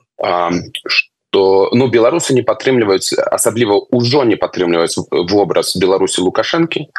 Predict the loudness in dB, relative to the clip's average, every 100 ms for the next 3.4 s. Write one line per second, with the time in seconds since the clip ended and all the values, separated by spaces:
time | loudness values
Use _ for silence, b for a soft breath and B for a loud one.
0 | B B B -6 -2 0 0 -2 -2 0
1 | 0 0 0 0 -2 0 0 0 0 0
2 | -2 0 0 -2 0 0 2 0 0 0
3 | 0 -2 -4 -6